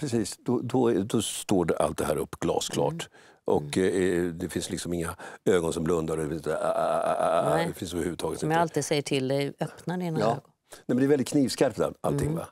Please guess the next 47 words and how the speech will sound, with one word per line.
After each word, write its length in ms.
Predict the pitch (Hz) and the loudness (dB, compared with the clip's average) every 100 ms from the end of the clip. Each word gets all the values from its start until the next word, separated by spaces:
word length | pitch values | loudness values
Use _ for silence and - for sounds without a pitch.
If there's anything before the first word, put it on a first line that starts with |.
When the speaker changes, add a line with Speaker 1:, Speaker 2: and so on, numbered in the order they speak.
| - | -2
Speaker 2:
mm. 80 | 120 | 0
Speaker 1:
Allting 200 | 107 98 | 2 -2
får 120 | - | -2
liksom 220 | 90 - | -4 -2
väldigt 260 | 87 82 - - - | -2 -2 -6 -12 -2
vassa, 420 | 110 92 - 98 | 0 0 0 2
liksom, 360 | 82 - 85 85 - - - | 2 0 -2 -2 -6 -8 -12
tydliga 300 | - 117 87 | -2 2 2
konturer. 500 | 90 90 113 98 85 - - - _ | 0 0 0 0 -2 -6 -18 -20 _
Speaker 2:
Mm. 200 | 151 143 | -8 -2
Speaker 1:
Och 80 | 131 | 0
det 100 | 120 | 2
är 440 | 110 104 - 85 - | 2 0 -2 -8 -2
plötsligt 400 | 90 - 76 76 | -4 -2 -8 -4
ifrån 240 | - 85 | -2 0
att 80 | 80 | 2
ha 80 | 82 | 0
varit 180 | 80 | 2
jävligt 220 | 90 78 80 | 0 -2 -2
dimmigt 400 | 98 73 82 98 | 0 0 -2 -2
upplöst 540 | - - 95 98 - | -4 -4 -2 -4 -8
på 80 | - | -12
något 100 | - | -10
sätt. 220 | - - - - - | -12 -14 -18 -20 -8
Speaker 2:
Du 100 | - | 0
och 100 | 226 | 4
jag, 240 | 214 180 - - | 6 6 4 2
eh, 300 | 160 160 156 - - - _ _ _ _ | 2 4 2 0 -12 -20 _ _ _ _
har 380 | - 160 151 147 | -4 2 2 2
träffats 580 | - 151 - 135 - - | 0 -2 0 -4 -4 -6
under 240 | 139 139 | -4 -2
många 320 | 139 139 135 | -2 -2 -2
år. 380 | 143 165 190 202 208 - - _ | 0 2 2 0 -4 -18 -20 _
Det 80 | - | -2
fanns 280 | 180 180 185 | 0 2 0
en 100 | 175 | 2
period 320 | 170 151 143 | 2 2 2
när 160 | 147 | 0
du 60 | 147 | 0
var 160 | 143 143 | 0 0
riktigt 520 | 160 160 - 147 - | -2 -6 -6 -6 -2
illa 320 | 143 135 127 | -2 0 0
ute 380 | 131 131 - 131 | -2 -4 -2 -2
och 100 | 135 | -2
du 120 | 143 | -2
var 160 | 143 156 | 0 0
med 300 | 151 151 | 2 0